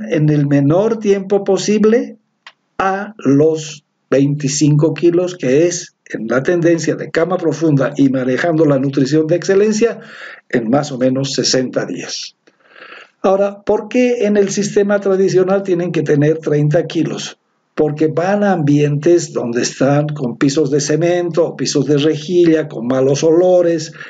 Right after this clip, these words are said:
gases tóxicos como el amoníaco, el ácido sulfídrico,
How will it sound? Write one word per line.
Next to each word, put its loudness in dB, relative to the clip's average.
gases 0
tóxicos -2
como 0
el 2
amoníaco, 0
el -4
ácido 0
sulfídrico, 0